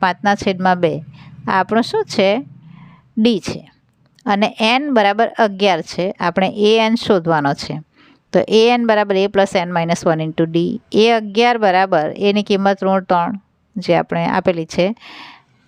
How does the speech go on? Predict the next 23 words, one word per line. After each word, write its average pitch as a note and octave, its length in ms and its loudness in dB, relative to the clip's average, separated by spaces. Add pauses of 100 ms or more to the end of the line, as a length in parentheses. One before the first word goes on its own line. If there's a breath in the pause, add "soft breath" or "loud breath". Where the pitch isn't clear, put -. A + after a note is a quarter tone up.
(260)
વત્તા G3+ 560 0 (440)
અગિયાર B3 280 2
ઓછા B3 400 0
એક, E3+ 80 -10 (100)
એનની G3+ 280 0
જગ્યાએ G#3 340 0
અગિયાર A#3+ 260 0
એટલે F3 160 -2
અગિયાર F#3 300 2
ઓછા A#3+ 280 0
એક, G3 120 -4
કૌંસમાં F#3+ 440 2
ડી G#3 160 2
આપણે F#3 280 0
શોધી F#3+ 280 -4
કાઢ્યા F3 240 2
છે G3 140 0
પાંચ E3+ 220 0
દૂતીયાંશ. D#3 540 -2 (880 soft breath)
બરાબર, G#3 500 2 (200)
ઋણ A#3 300 2
ત્રણ G#3+ 340 2 (100)
વત્તા G3 440 0